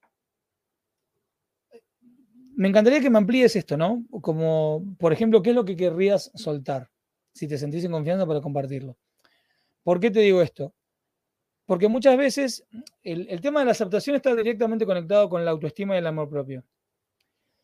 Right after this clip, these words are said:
Y el tema de soltar también está conectado con el amor propio. ¿Por qué? Porque cuanto más me amo,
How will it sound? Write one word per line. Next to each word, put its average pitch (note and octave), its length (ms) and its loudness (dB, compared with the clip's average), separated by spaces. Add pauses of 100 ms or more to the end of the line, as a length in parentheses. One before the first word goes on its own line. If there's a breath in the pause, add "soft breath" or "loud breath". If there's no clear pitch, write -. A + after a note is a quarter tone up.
(240)
Y A3+ 100 4
el A3 120 4
tema D#4+ 280 0
de B3+ 100 4
soltar G3+ 800 0 (1080)
también C4+ 320 2
está F#3+ 180 0
conectado E3 460 -2
con D#3 160 -6
el D#3 80 -6
amor D#3+ 240 -6
propio. D#3 300 -4
¿Por A3+ 200 2
qué? A3 140 0
Porque D#3+ 240 -6
cuanto F3 300 -4
más C#4 180 2
me C#4 140 2
amo, G#3 420 -2